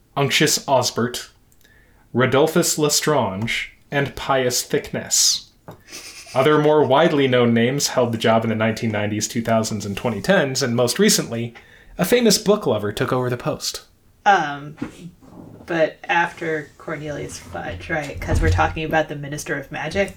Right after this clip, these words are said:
Speaker 1: We are talking about the Minister of Magic, yes. That is correct. Uh,
Speaker 2: Yay.
Speaker 1: yeah. Yeah, apparently, according to lore,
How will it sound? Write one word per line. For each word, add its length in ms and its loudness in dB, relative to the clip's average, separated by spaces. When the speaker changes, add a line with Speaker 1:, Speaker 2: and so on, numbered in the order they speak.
Speaker 1:
We 140 2
are 180 2
talking 400 -2
about 240 -2
the 60 -4
Minister 420 0
of 80 -2
Magic, 460 -4
yes. 600 0
That 140 0
is 120 -4
correct. 600 -4
Uh, 320 2
Speaker 2:
Yay. 180 0
Speaker 1:
yeah. 600 4
Yeah, 440 2
apparently, 760 2
according 400 2
to 100 0
lore, 500 2